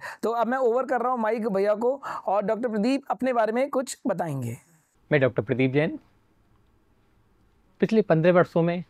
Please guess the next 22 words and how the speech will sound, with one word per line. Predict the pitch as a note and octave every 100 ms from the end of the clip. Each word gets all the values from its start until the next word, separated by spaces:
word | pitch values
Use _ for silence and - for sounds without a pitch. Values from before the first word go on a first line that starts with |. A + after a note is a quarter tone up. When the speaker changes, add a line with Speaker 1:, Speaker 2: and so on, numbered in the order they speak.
| _ _ _ _ _ _ _ -
Speaker 2:
वास्तु | C3+ C3+ - E3 -
और | C#3
ज्योतिष | B2+ D3+ -
के | C#3+
माध्यम | C3 A#2+ C#3
से | - C3+ C3+ _ _ _ _ _ _ D3
हज़ारों | C#3+ D#3+ F3+ F3+
लोगों | D#3 D3+
के | D#3
जीवन | C3+ C3+ C#3
में | C3+
परिवर्तन | B2 A#2+ A2+ C3+
किया। | B2+ B2+ A#2+ - _ _ _ _ _ _ _ -
हज़ारों | D#3 D#3+ D#3+ E3 E3 - _ _ _ _ _ _ _ _ _ _ _
घरों | C3+ C#3+ D3+
का, | D3 D3 C#3 - C3
विलाओं | B2 A#2+ C3 C3+
का, | C3+ C3+ C#3
अपार्टमेंट्स, | G#2+ B2 C3 B2+ C3 B2+ - -
फार्म | B2 B2 B2
हाउस, | B2+ A#2+ - - _ _ _
हॉस्पिटल, | C3 C#3 - D3 C#3 C3+